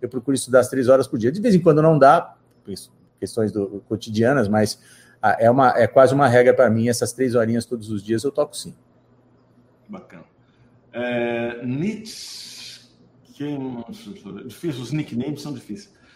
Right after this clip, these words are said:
Speaker 2: mas ele pergunta assim: quais seriam suas dicas mais importantes para um instrumentista,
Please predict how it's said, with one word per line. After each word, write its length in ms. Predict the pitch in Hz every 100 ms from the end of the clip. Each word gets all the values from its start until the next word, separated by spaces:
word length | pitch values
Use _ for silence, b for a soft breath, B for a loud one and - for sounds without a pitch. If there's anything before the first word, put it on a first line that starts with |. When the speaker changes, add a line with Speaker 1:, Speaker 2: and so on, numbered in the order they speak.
| b b
Speaker 2:
mas 120 | 113
ele 100 | 139
pergunta 320 | 143 170 170
assim: 720 | 160 - 139 143 131 123 110 98 - _ _ _ _ _ _ _ _ _ _ _ _
quais 200 | - 196
seriam 300 | 196 185 190
suas 300 | 185 180 156
dicas 280 | 147 175 160
mais 220 | 147 175
importantes 680 | 175 160 156 - 147 160 -
para 220 | - 143
um 40 | 147
instrumentista, 1080 | 139 143 139 117 - 139 175 - 170 170